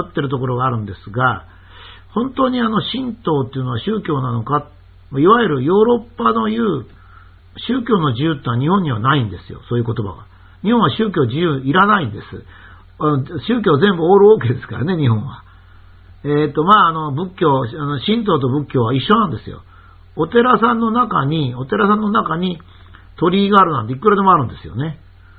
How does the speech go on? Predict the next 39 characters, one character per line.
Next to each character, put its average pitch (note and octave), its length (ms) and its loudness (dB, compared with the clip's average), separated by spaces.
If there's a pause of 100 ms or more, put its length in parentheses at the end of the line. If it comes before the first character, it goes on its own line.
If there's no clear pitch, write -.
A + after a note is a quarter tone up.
(280)
我 D#3+ 100 2
々 A#3+ 380 4
の A#3 80 2
日 G3 220 0
常 B3 140 -2
的 A#3+ 80 -6
に B3 60 -4
も A3+ 80 -2
そ B3+ 120 0
う - 20 0
じ F3 60 0
ゃ C3+ 40 0
な A#2 80 -4
い - 40 -10
で - 40 -18
す - 60 -20
か。 - 200 -16 (500)
ク F3+ 100 0
リ G#3 120 2
ス G#3 80 -6
マ A3 180 4
ス F3 60 -2
を C#3 200 2
楽 D3 260 -2
し E3 100 -4
ん E3 60 -10
だ C3 100 -4
と A2+ 60 -4
思 C3 140 -4
っ A#2 100 -12
た A#2+ 80 -6
ら、 G#2 220 -6 (400)
一 E3 160 -4
週 A#3+ 140 -2
間 F3+ 200 2
経 C#3 80 0
っ A#2+ 100 -4
た B2+ 80 -4
ら、 G#2+ 220 -4